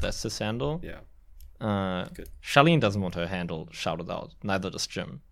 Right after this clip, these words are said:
Speaker 1: They're a
Speaker 2: Yeah.
Speaker 1: bit more private. Uh,
Speaker 2: Boomers.
Speaker 1: tell a friend, maybe even a friend who plays Dota, about the best Dota two podcast in the world. That's us. We like Dota. Uh, tell your
Speaker 2: You can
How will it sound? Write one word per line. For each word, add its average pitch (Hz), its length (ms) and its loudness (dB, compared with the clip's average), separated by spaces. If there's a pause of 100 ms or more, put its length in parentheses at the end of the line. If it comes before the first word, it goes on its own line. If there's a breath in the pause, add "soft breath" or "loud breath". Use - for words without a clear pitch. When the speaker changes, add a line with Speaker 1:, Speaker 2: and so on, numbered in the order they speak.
Speaker 1:
They're 110 160 0
a - 20 0
Speaker 2:
Yeah. 98 120 -2
Speaker 1:
bit - 160 -12
more 98 140 -2
private. - 520 -8 (180)
Uh, 98 600 -2 (720 soft breath)
Speaker 2:
Boomers. 95 400 -10
Speaker 1:
tell 180 200 10
a 226 60 6
friend, 156 520 4 (240)
maybe 117 400 4
even 113 220 0
a 107 40 0
friend 107 280 -2
who 107 80 -4
plays 101 300 -2
Dota, 113 480 -2
about 92 360 0
the 90 220 0 (120)
best - 280 0
Dota 92 220 -2
two 98 100 -8
podcast - 480 -6
in 104 100 -4
the 92 100 -2
world. 95 500 0
That's 95 240 -8
us. 110 320 -6
We 95 60 -12
like 87 180 -12
Dota. 113 340 -6 (320)
Uh, 120 220 -10 (400 soft breath)
tell 190 180 8
your 208 120 4
Speaker 2:
You 156 40 6
can 143 80 6